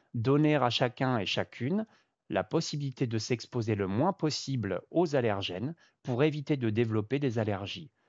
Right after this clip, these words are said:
Prévenir plutôt que minimiser. Utiliser des composi-, composants identiques à ceux de l'organisme. Des molécules biomimétiques que la peau reconnaît sans déclencher de, sans déclencher de réaction immunitaire.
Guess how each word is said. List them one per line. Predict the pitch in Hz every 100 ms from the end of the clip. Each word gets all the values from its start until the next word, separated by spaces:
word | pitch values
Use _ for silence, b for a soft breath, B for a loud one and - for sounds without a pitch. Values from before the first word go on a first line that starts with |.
| _ -
Prévenir | 160 160 131 120 127 113 85
plutôt | - 101 -
que | 110 95
minimiser. | 101 147 139 120 90 85 - _ _ -
Utiliser | 170 - 156 139 147
des | 120
composi-, | - 123 123 117 120 -
composants | - 131 123 113 156
identiques | 123 117 113 160 135
à | 107
ceux | - 135
de | 117
l'organisme. | 117 113 101 95 - 95 B B B 117
Des | 131 139
molécules | 147 151 147 180
biomimétiques | 123 117 185 180 156 139 - 175 - -
que | 120
la | 117
peau | -
reconnaît | 135 117 120 110 135
sans | - 120
déclencher | 110 113 107 -
de, | 120 -
sans | - 127
déclencher | 117 113 104 147
de | 117
réaction | 110 - 113
immunitaire. | 110 101 95 - 85 82